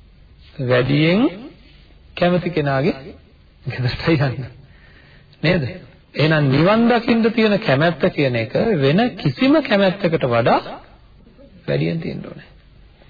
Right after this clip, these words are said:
වැඩ තුන හතරක් කරන්න තියෙනවා නම් අපි ඉස්සෙල්ලාම කරන්නේ, ආ, බලන්නකෝ, පාසල් යන කාලේ විෂය මාලාවේ තියෙන විෂයන් අටක් තියෙනවා කියන්නකෝ, දහයක් තියෙනවා කියන්නකෝ. හැම වෙලේම හිත යන්නේ, අත යන්නේ කොයි පැත්තටද?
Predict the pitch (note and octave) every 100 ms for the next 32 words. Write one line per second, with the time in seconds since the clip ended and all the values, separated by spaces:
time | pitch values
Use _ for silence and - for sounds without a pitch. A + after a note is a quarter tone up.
0 | - - C3+ C#3+ D#3+ D#3+ F3 F3+ F3+ F3+
1 | F3 D#3+ F3 E3 F3 E3+ E3 D#3+ D#3 D3+
2 | D3 - - - - C3 D#3 C3 F3 F3+
3 | F#3 F#3 F3+ F#3+ G#3+ E4+ - - - -
4 | _ - _ _ _ _ _ _ - -
5 | B2+ D3+ E3 E3 D#3 C#3 D#3 D3 D3 C#3+
6 | C#3+ D3 D3 - - - - - - C#3
7 | E3+ F3 E3+ E3 D#3+ D#3+ D#3 D#3 D#3 D#3+
8 | C#3+ E3 D#3+ D#3+ C#3 E3 D#3 F3 E3 D#3+
9 | E3 D#3+ D3+ C3 F3 F3+ F#3 F3+ E3+ E3+
10 | E3+ E3+ - - - - B2+ D#3 D#3+ E3
11 | F3 F#3 F#3+ G3 G3 E3 F3 F3+ F3 E3+
12 | E3+ E3+ D3 E3+ E3+ E3+ E3 D#3 F3 F3
13 | - A2+